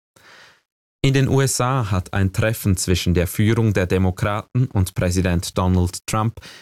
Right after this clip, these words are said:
keine Annäherung im Mauerstreit gebracht. Trump habe das Treffen abrupt verlassen, teilte Senator Chuck Schumer mit.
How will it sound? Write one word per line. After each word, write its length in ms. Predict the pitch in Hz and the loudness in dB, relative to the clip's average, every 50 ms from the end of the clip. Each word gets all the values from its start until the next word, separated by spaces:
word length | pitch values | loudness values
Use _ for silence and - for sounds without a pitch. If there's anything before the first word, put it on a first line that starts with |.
| _ _ - | _ _ -4
keine 420 | - 117 120 131 127 117 - - | -4 -2 0 2 2 0 0 0
Annäherung 600 | 98 101 104 95 95 90 85 85 87 92 85 80 - - | 0 2 2 2 2 2 0 0 0 0 -2 -2 -2 -2
im 140 | 117 110 | 0 2
Mauerstreit 800 | 113 107 98 101 104 101 87 - - - - 92 87 82 - - | 2 2 2 2 0 -2 -2 -4 -4 -4 -2 -2 -2 -2 -4 -4
gebracht. 480 | - 92 85 - 90 82 - - - - _ - - - - _ _ _ - | -4 -2 -2 -2 -2 -4 -6 -12 -18 -20 _ -20 -20 -20 -20 _ _ _ -8
Trump 340 | - 117 117 127 139 139 - | -4 -2 0 0 -2 -2 -2
habe 240 | 123 113 113 107 107 | -2 0 0 0 0
das 220 | 104 104 98 - | 0 0 -2 -4
Treffen 420 | - - 113 113 - - 120 117 - - | -4 -2 -4 -4 -2 -2 -2 -2 -2 -2
abrupt 460 | 110 110 - 131 131 127 - - - | -4 -2 0 0 -2 -2 -4 -6 -8
verlassen, 680 | - 120 113 110 110 113 113 - - - 92 82 85 - - - _ _ | -4 -4 -2 -2 -2 -2 -2 -4 -2 0 0 0 0 -4 -14 -20 _ _
teilte 380 | - - 87 82 - - 92 82 | -6 -4 -2 -2 -2 0 0 0
Senator 640 | 87 92 87 87 87 90 92 - 107 101 95 92 | 2 2 2 2 0 0 -2 0 0 0 0 -2
Chuck 280 | - - 110 107 - - | -2 -4 -4 -4 -4 -6
Schumer 440 | - - 120 110 110 107 98 90 85 | -4 0 2 2 4 4 2 2 2
mit. 380 | 85 87 82 - _ - - | 2 0 -2 -2 _ -14 -14